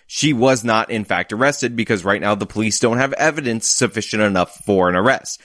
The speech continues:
As for the family wanting answers, totally understandable. I completely get that. And as for her posting something on social media, honestly, I don't know what to make of it. Yes, to me, somebody who is older, somebody who, even though I work on social media,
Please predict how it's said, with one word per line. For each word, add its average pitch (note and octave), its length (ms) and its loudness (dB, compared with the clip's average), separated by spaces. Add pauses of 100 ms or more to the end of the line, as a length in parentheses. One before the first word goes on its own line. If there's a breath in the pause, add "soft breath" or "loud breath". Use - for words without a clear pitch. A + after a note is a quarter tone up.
(220 loud breath)
As D#3+ 240 0
for E3+ 100 -6
the C#3 100 -4
family E3 400 -2
wanting C3 360 2
answers, G3+ 420 0
totally D3+ 460 2
understandable. C#3+ 720 0
I C#3 100 0
completely D#3+ 560 -2
get B2 280 0
that. B2+ 260 0
And D3 160 -6
as F#3 340 -2
for E3+ 220 0
her E3 240 4
posting D#3+ 480 0
something C#3 360 0
on A#2+ 140 2
social A#2 380 0
media, G3+ 520 2 (300 soft breath)
honestly, G3 600 2
I C#3+ 120 2
don't E3 320 -2
know D#3 80 0
what C#3 180 -2
to C3 80 -6
make A#2+ 220 0
of G2 160 -4
it. F2+ 180 0
Yes, C#3 440 2
to - 180 -2
me, C3+ 400 0
somebody A#2+ 420 0
who A2+ 160 0
is A2 220 0
older, D3 420 4
somebody B2 380 0
who, A2+ 220 0
even D#3+ 260 2
though D3+ 100 6
I A2+ 120 4
work A2 340 -4
on C3 120 0
social C3 380 -2
media, D3+ 440 2